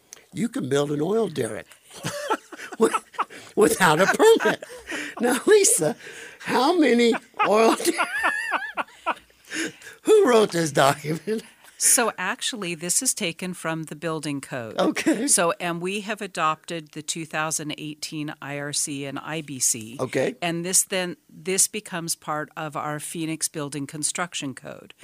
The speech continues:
Speaker 2: So yes, while some of them may seem a little bit outlandish for a residential project,
Speaker 1: I was tickled.
Speaker 2: there is, there's a reason why these are in there, because it complies with the code.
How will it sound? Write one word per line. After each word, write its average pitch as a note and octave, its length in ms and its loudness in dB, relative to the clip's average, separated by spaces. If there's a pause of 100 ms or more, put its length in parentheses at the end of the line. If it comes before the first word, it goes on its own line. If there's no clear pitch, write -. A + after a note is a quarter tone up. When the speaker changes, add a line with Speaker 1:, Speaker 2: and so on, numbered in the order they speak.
(320)
Speaker 2:
So E3+ 380 2
yes, F#3 440 -2
while D#3+ 260 -6
some F#3+ 260 -2
of F#3 160 -10
them E3+ 200 -8
may D#3+ 160 -8
seem D#3+ 340 -2
a D3+ 60 -8
little D#3 220 -12
bit D#3 260 -10
outlandish D3+ 880 -6
for D#3 280 -6
a D3 120 -6
residential D3 720 -4
project, C3 480 -6
Speaker 1:
I C3 80 2
was A3+ 180 0
tickled. - 220 -4
Speaker 2:
there F#3 220 -2
is, F3+ 240 -2
there's E3 320 -4
a D#3+ 60 -4
reason D#3+ 380 -8
why D3 220 -6
these C#3+ 300 -6
are C3+ 120 -8
in B2+ 140 -8
there, A#2+ 220 -12
because C#3 400 -8
it - 140 -12
complies A2+ 580 -8
with A2 160 -16
the G#2+ 80 -18
code. - 400 -18